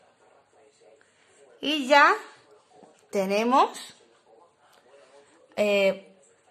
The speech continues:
nuestra muñeca por, por detrás. Ya la tenemos realizada. Y ahora vamos a proceder a pegarla.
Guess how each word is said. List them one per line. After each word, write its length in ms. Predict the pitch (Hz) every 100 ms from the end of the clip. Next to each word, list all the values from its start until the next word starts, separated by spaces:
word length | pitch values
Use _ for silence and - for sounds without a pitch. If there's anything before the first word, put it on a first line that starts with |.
| _
nuestra 800 | - 196 202 190 185 196 180 175
muñeca 600 | 175 180 180 180 175 220
por, 680 | 240 240 202 180 165 160 143 139 - - - _ _ _ _ _ _ _ _ _ _ 147 139 135 139 143 139 135 - - _ _ _ _ _ _
por 240 | 190 185
detrás. 640 | 175 170 196 285 - - - _ _ _ - - _ _ _ _ _ _ _ _ _ 143 127 _ _ _ 131 _ _ _ _ _ _ -
Ya 240 | 190 196
la 140 | 202
tenemos 380 | 208 202 196 254
realizada. 840 | 285 233 180 170 - 175 160 143 - _ _ _ _ _ -
Y 160 | 247
ahora 300 | 262 277 294
vamos 320 | 311 311 311
a 80 | 320
proceder 640 | - 302 311 294 - 339 415 - - _ _ _ _ _ _ _ _ _
a 300 | - 220 269 240
pegarla. 640 | 190 214 277 233 160